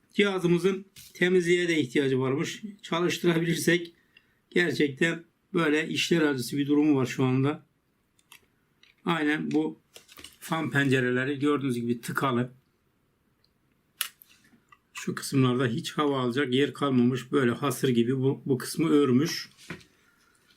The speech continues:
Cihazımızın üzerinden dışarıdan gelen bütün flex kablolarımızı söküyoruz. Bu flex kablolar çok zarif, çok ince. Şöyle görüyorsunuz. Bunların arkalarındaki şu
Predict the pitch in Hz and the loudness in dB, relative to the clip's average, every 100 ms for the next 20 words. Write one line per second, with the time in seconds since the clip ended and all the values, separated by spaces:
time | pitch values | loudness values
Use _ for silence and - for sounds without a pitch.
0 | _ _ _ 196 220 202 214 190 190 175 | _ _ _ 0 2 2 2 2 2 2
1 | 165 160 160 165 - 190 190 190 165 147 | 0 -2 -4 -4 0 0 2 2 0 -2
2 | 156 170 185 185 185 180 - 170 156 139 | -6 -2 -2 2 0 2 0 0 2 2
3 | 139 127 180 180 185 180 175 185 190 - | 0 2 2 4 4 4 2 2 2 2
4 | 180 185 - 156 139 143 165 - 185 151 | 2 2 0 -2 0 0 0 0 0 2
5 | 127 143 147 143 - - 165 160 156 143 | 2 2 2 0 -2 -2 -2 0 0 2
6 | 135 127 143 139 147 151 143 127 143 156 | 2 2 2 2 4 4 2 0 -2 -4
7 | - _ _ _ _ _ _ _ 202 208 | -6 _ _ _ _ _ _ _ 2 4
8 | 190 175 175 190 185 196 185 165 151 - | 2 2 -2 -2 0 0 0 0 -4 -2
9 | 160 - 190 190 | -6 0 0 0